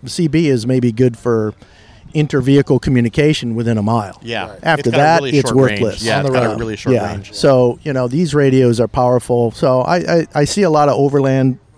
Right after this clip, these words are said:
Speaker 1: uh, community,
Speaker 2: And
Speaker 1: uh,
Speaker 2: the
Speaker 1: Ex-,
Speaker 2: resolution is terrible.
Speaker 1: Expedition Overland, all those
Speaker 2: <laughs>
Speaker 1: guys having, uh, ham radios. And, uh, also the satellite, uh, inReach, those kind of
Speaker 3: Right.
Speaker 1: things that allow
Speaker 3: That's
Speaker 1: you to
Speaker 3: money.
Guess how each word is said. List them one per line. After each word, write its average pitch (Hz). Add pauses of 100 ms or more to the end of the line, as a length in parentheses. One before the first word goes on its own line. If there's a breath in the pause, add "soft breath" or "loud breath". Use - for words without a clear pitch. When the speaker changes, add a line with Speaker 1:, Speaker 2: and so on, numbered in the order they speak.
Speaker 1:
uh, 123
community, 131
Speaker 2:
And 107
Speaker 1:
uh, 123
Speaker 2:
the 120
Speaker 1:
Ex-, 151
Speaker 2:
resolution 131
is 110
terrible. 127
Speaker 1:
Expedition 135
Overland, 131
all 131
those 127
Speaker 2:
<laughs> 127
Speaker 1:
guys 123
having, 120
uh, 107
ham 139
radios. 120 (440 soft breath)
And, 143 (560 loud breath)
uh, 135
also 170
the 127
satellite, 123 (240)
uh, 107
inReach, 131
those 127
kind 131
of 123
Speaker 3:
Right. -
Speaker 1:
things 131
that 127
allow 123
Speaker 3:
That's 139
Speaker 1:
you 127
to 113
Speaker 3:
money. 113